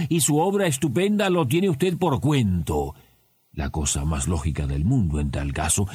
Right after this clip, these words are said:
es precisamente rechazar a Jesucristo,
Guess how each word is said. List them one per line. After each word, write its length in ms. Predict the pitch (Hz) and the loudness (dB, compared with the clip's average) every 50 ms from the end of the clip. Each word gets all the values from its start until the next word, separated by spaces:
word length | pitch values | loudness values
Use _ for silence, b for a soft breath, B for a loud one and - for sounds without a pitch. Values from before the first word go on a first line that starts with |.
| 156 B B | -10 B B
es 240 | 87 98 104 - | -2 0 0 -2
precisamente 800 | - - 110 92 80 - 80 78 82 80 80 82 87 104 104 135 | -2 -2 -2 -2 0 0 0 0 0 0 0 0 0 0 0 0
rechazar 580 | 110 92 90 85 - - 104 - - - - 110 | 0 0 0 0 0 0 0 0 2 0 0 0
a 100 | 80 - | -2 -2
Jesucristo, 640 | - - - 76 - - 80 - - - - 82 | -2 -2 -2 -2 -2 -2 -2 -2 -2 -4 -4 -4